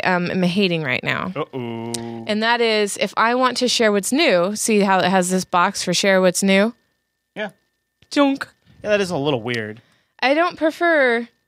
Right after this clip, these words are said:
Speaker 1: a moving content box
Speaker 2: Mm.
Speaker 1: when I'm, you know,
Speaker 2: Yeah.
Speaker 1: going, going to tell G Plus what is going on. <laughs>
Speaker 2: Hey, G Plus. Whoa,
Speaker 1: You know?
Speaker 2: whoa.
Speaker 1: Yeah,
Speaker 2: what's moving
Speaker 1: like,
Speaker 2: on me? Whoa.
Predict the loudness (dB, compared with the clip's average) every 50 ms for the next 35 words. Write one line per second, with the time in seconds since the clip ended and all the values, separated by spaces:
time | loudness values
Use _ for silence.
0 | _ _ _ _ _ _ _ _ _ _ _ _ _ _ _ _ _ 0 2 2
1 | 2 2 2 0 2 0 0 0 2 2 0 0 2 2 2 2 2 2 0 -2
2 | -4 -4 -4 -4 -4 0 0 2 2 4 4 4 2 2 0 0 -2 -4 -2 -2
3 | 0 2 2 0 0 -2 -2 0 0 2 2 2 0 0 -2 -4 -2 0 2 2
4 | 2 2 0 0 2 2 2 4 2 0 0 2 2 2 2 2 2 0 0 0
5 | 0 2 0 0 0 2 2 2 4 4 4 2 4 2 2 2 2 0 0 0
6 | 0 0 -2 0 -2 0 0 0 0 -2 -2 0 2 2 2 2 2 2 2 4
7 | 4 2 2 0 -2 0 0 2 2 0 0 0 0 2 2 2 2 2 2 2
8 | 2 2 2 2 0 -2 -4 -6 -10 -10 -6 -4 -2 -2 0 -2 -4 -4 -6 -10